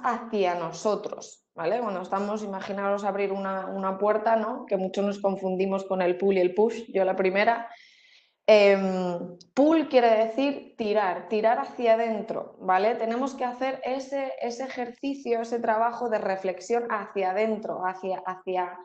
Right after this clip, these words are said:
nuestro negocio, hacia esa marca, ¿vale? Mientras que marketing es push. Marketing es todo lo que hacemos hacia afuera,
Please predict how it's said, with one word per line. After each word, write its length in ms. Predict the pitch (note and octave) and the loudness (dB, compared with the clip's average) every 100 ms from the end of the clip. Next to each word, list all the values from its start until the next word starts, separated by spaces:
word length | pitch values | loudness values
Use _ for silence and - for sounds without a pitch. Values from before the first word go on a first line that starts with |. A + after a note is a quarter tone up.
| _ _ | _ _
nuestro 380 | F#3+ F#3+ F#3+ F#3 | -6 -6 -4 -4
negocio, 500 | F#3 F3+ G#3+ G#3+ F#3+ | -2 0 0 -2 -6
hacia 260 | F3+ G#3+ G3+ | -6 -2 -2
esa 240 | G#3+ A3 | -2 -4
marca, 580 | G#3 G#3 G3+ G3+ - - _ _ _ _ _ | -2 -2 -2 -4 -8 -10 _ _ _ _ _
¿vale? 640 | F#3 F3+ G3+ C#4+ - - _ G#3+ | 0 2 4 0 -4 -16 _ -2
Mientras 400 | A3 G#3+ G#3 G3+ | 0 2 0 0
que 160 | G3+ | 0
marketing 560 | G3+ A3 C4 C4+ D4 C#4+ | 2 0 0 -4 -2 -2
es 200 | - G3+ | -2 -4
push. 360 | - A#3 G3+ - | -4 -4 -2 -2
Marketing 420 | G#3 A3 A#3+ B3 | -4 -2 -2 -2
es 260 | C#4 - - | -2 -6 -6
todo 320 | A#3+ C4 C4+ | -4 -2 -2
lo 140 | C4+ | -2
que 80 | B3+ | -4
hacemos 480 | B3+ C4+ C#4+ C#4+ - | -6 -4 -6 -6 -4
hacia 480 | G#3+ F#3+ F#3+ F#3+ E3 | -2 -2 -4 -4 -4
afuera, 640 | E3 A3 G#3+ D3 - - | -2 0 2 2 -2 -8